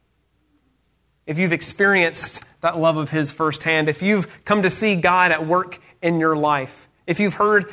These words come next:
him calling you, and you know that the only way your faith can move forward, the only way that you can move forward in a life with him is by truly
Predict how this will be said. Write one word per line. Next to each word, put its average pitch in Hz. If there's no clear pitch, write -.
him 180
calling 175
you, 131
and 180
you 180
know 190
that 190
the 202
only 226
way 180
your 175
faith 190
can 180
move 175
forward, 147
the 190
only 240
way 214
that 202
you 196
can 196
move 208
forward 185
in 170
a 165
life 180
with 175
him 160
is 165
by 160
truly 214